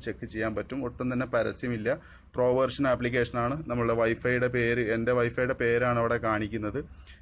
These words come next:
ഇങ്ങനെ എല്ലാവിധ ഡീറ്റെയിൽസും നിങ്ങൾക്ക് വളരെ എളുപ്പം തന്നെ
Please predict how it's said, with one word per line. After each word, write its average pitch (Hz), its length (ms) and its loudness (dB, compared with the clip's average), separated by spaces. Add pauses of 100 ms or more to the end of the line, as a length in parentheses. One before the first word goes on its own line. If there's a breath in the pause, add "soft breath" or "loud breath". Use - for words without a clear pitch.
(120)
ഇങ്ങനെ 156 200 4 (200)
എല്ലാവിധ 151 420 2 (180)
ഡീറ്റെയിൽസും 135 500 0
നിങ്ങൾക്ക് 131 300 -2
വളരെ 123 220 2 (140)
എളുപ്പം 120 320 -2
തന്നെ 123 180 0